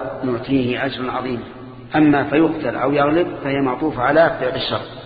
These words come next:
ومن يقاتل في سبيل الله، أي أي إنسان يقاتل في سبيل الله،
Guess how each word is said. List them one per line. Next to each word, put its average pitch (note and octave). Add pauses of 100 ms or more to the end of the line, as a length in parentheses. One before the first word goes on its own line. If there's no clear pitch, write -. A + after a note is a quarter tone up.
(1900)
ومن D3
يقاتل D#3
في C#3
سبيل C#3+
الله، D3+
أي D3
أي D#3+
إنسان D3
يقاتل D3 (600)
في B2+
سبيل B2
الله، C3